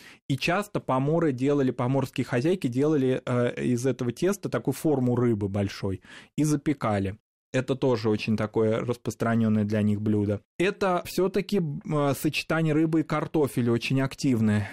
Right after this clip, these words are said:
Картофель был как местный, хотя и достаточно такой низкосортный, но всё-таки он там выращивался на севере в суровом климате.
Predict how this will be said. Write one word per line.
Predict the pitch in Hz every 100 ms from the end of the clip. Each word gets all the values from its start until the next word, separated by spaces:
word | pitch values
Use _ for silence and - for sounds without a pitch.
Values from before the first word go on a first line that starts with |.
| -
Картофель | 135 139 170 151 131
был | 131 127
как | 135 -
местный, | 143 165 190 - 180 170 -
хотя | - 113 - 117
и | 110 107
достаточно | 113 117 - 110 - - 117 104
такой | 110 - 117
низкосортный, | 110 113 - 113 - 180 226 160 123
но | 113
всё-таки | - 123 120 110 113
он | 104
там | 107 104
выращивался | 107 110 139 - 175 180 180
на | 165 156
севере | - 156 151 151
в | -
суровом | 151 147 143 143
климате. | 143 139 135 123 135